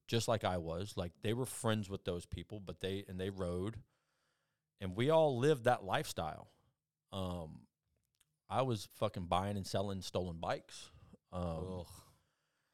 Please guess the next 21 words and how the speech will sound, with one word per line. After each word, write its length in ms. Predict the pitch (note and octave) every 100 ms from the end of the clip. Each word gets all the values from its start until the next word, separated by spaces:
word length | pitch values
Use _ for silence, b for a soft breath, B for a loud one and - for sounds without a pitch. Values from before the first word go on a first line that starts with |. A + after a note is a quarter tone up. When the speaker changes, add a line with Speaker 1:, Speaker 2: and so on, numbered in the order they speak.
| _
Speaker 1:
got 200 | A2+ G#2+
real 160 | A2+ C3+
heavy 340 | B2 D#3 D3
into 160 | C3 A#2+
that 240 | B2 F3+ -
shit, 340 | - G#2+ -
dude, 220 | G#2 G2+
for 120 | -
a 40 | G2+
while. 480 | G2+ G2+ F#2+ F#2 G2
And, 460 | G2+ F#2 F2+ E2+ D#2 - _
and, 260 | F#2 E2+ F2
uh, 280 | E2 D#2+ D2+ - _ _ _ _ _ _ _ _ _ _ _ _ _ _ _ - _ A2
it 140 | G#2+
was, 400 | A#2+ A2 F#2+ - _ _ _ _ _ _ _
dude, 260 | A2 D3 G2
it 100 | G2
was 160 | F#2
weird 360 | F#2 B2 E3+ F#2
because 720 | F2+ G#2 G2+ F#2+ F#2 - - _ _ _ _ _ _ _ _ _ _ _ _
they, 200 | B2 D3+